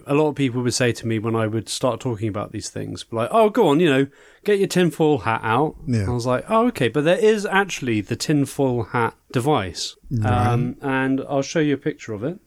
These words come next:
Speaker 2: Wow, it, that, that looks more like a colander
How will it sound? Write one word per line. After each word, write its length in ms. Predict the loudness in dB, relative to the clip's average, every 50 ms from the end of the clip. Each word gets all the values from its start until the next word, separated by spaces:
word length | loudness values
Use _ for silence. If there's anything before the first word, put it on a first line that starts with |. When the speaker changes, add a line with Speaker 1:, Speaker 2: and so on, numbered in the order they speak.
| _ _ _ _ _ _
Speaker 2:
Wow, 520 | -8 -6 -4 -2 0 2 2 0 0 -2
it, 160 | -2 -2 -2
that, 180 | -2 -4 -2 0
that 120 | 2 4 4
looks 240 | 4 4 4 4
more 80 | 4 4
like 180 | 4 4 2 0
a 80 | -2
colander 880 | -2 -2 -4 0 2 4 4 4 4 2 2 2 2 2 2 0 -2